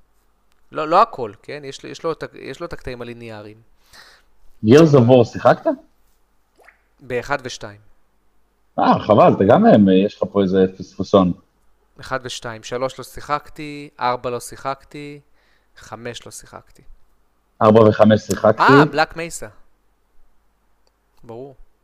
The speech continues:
Speaker 2: מהמם.
Speaker 1: בלק מייסה, כן. זה משחק שאני בטוח יאהב.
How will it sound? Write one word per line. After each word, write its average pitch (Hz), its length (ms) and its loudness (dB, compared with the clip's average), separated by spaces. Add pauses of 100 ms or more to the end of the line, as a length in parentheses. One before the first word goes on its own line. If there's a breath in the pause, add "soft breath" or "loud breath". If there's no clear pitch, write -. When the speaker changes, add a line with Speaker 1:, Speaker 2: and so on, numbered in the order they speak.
(720)
Speaker 2:
מהמם. 107 360 4 (240)
Speaker 1:
בלק - 220 -20
מייסה, 127 280 -18
כן. 120 220 -20 (200)
זה 113 60 -20
משחק 117 320 -18
שאני 113 240 -18
בטוח 120 380 -12
יאהב. 110 240 -14